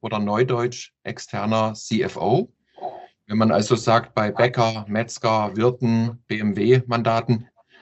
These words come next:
wenn man bei Bäcker, Metzger, Wirten wohl in der Regel nicht erwarten kann, dass man sich genauso in den Zahlen auskennt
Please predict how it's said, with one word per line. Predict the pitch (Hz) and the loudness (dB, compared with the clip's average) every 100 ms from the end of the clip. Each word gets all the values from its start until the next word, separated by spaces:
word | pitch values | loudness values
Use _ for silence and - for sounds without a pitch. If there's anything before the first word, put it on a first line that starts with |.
| _ | _
wenn | 104 | 2
man | 110 107 | 4 4
bei | 110 107 | 2 0
Bäcker, | 104 123 127 | 2 2 2
Metzger, | 117 117 - 113 | 0 -2 -4 -2
Wirten | 117 127 127 | 0 0 2
wohl | 117 113 | 2 2
in | 117 | 0
der | 113 | 0
Regel | 113 127 131 | 4 4 4
nicht | 123 123 | 2 0
erwarten | 107 104 123 135 135 | -2 0 -2 -2 0
kann, | 131 123 123 123 - _ _ _ _ | 2 4 4 2 -10 _ _ _ _
dass | 110 - | -6 -4
man | 117 110 110 117 | 0 4 4 2
sich | - 113 107 | -2 -4 -2
genauso | 117 104 117 127 | 0 2 2 4
in | 123 113 | 2 2
den | 120 | -2
Zahlen | 113 113 113 113 | -2 0 0 0
auskennt | 113 110 117 - 113 110 113 - | 0 -2 -4 -2 2 2 0 -4